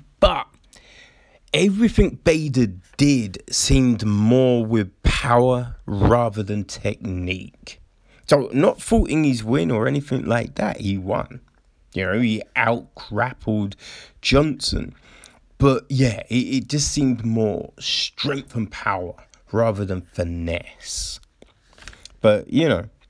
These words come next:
it is what it is. So we then, oh, this was such a good one. We go to, um, yeah, Rafael dos Santos against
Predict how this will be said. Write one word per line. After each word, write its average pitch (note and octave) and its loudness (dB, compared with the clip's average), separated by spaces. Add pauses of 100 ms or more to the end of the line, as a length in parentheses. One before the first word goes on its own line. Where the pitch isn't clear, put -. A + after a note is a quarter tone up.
(280)
it D3+ 4
is D#3 2
what G2+ 2
it D#2+ -2
is. - -10 (440)
So C3 2
we B2 0
then, A2+ -4 (320)
oh, B2 -6
this C3+ -2
was F#2+ -6
such - -6
a G#2+ -2
good F#2 -6
one. - -12 (320)
We B2 6
go A#2+ 0
to, G#2+ -2
um, G2+ -4 (760)
yeah, C#3 -2
Rafael B2 -4
dos G2+ -4
Santos E3+ -2
against A2+ -4